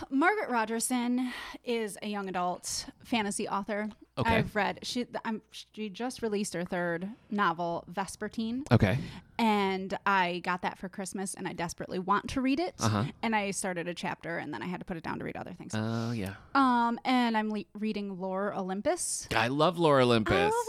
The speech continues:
Speaker 1: Lore Olympus. I did not know
Speaker 2: Yeah.
Speaker 1: anything about the, the webtoons or
Speaker 2: Yeah.
Speaker 1: whatever it is, but I think this was mentioned in
Speaker 2: Yeah.
Speaker 1: the Youth Media Awards. Awards.
Speaker 2: Yes, it, it was in honor or something. I think
Speaker 1: Uh,
Speaker 2: maybe
Speaker 1: in
Speaker 2: it was in
Speaker 1: honor
Speaker 2: honor
Speaker 1: of
Speaker 2: for
Speaker 1: one of them.
Speaker 2: Prince, I
Speaker 1: It
Speaker 2: think.
Speaker 1: might have been.
Speaker 2: Yeah.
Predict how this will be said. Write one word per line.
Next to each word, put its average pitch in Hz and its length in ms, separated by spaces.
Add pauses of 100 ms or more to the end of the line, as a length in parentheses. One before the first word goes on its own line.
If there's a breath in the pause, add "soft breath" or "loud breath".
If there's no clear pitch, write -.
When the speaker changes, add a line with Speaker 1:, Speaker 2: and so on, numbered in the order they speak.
Speaker 1:
Lore 427 120
Olympus. 247 380
I 240 80
did 240 140
not - 240
know - 140
Speaker 2:
Yeah. - 40
Speaker 1:
anything 262 360
about 214 340
the, 196 360
the 196 100
webtoons 202 580
or 208 60
Speaker 2:
Yeah. 240 180
Speaker 1:
whatever 208 140
it 202 80
is, 226 240 (440 loud breath)
but 214 260
I 220 100
think 240 320
this 220 260
was 214 200
mentioned 196 760
in 240 80
Speaker 2:
Yeah. 220 80
Speaker 1:
the 214 100
Youth 190 220
Media 170 340
Awards. 160 260
Awards. 214 140
Speaker 2:
Yes, 117 220
it, 101 80 (220)
it 131 140
was 123 420
in 131 100
honor 131 400
or 101 80
something. 131 420
I 107 40
think 139 120
Speaker 1:
Uh, 170 40
Speaker 2:
maybe 156 100
Speaker 1:
in 135 60
Speaker 2:
it 127 40
was 117 140
in 110 60
Speaker 1:
honor 98 100
Speaker 2:
honor 113 100
Speaker 1:
of - 60
Speaker 2:
for 101 80
Speaker 1:
one - 100
of - 60
them. 113 140
Speaker 2:
Prince, - 260
I - 60
Speaker 1:
It - 60
Speaker 2:
think. - 220
Speaker 1:
might 240 180
have 170 60
been. 147 260
Speaker 2:
Yeah. 101 240